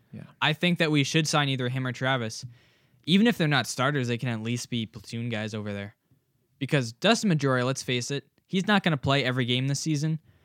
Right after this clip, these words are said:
Speaker 1: <laughs>
Speaker 2: Bobby Dahlbeck may not be ready. I think he is, but he may not be ready. He could struggle. We don't know what we're gonna get from him at the major league level. So it's good to have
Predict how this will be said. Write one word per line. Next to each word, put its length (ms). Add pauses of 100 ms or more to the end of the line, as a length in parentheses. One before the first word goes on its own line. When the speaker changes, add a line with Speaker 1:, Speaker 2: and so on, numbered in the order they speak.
Speaker 1:
<laughs> 100
Speaker 2:
Bobby 220
Dahlbeck 480 (760)
may 400
not 240
be 100
ready. 320
I 80
think 200
he 180
is, 180
but 180
he 120
may 220
not 160
be 100
ready. 200
He 140
could 160
struggle. 360
We 80
don't 180
know 120
what 280 (100)
we're 140
gonna 160
get 180
from 180
him 120
at 60
the 60
major 240
league 180
level. 340 (560)
So 300
it's 160
good 160
to 60
have 500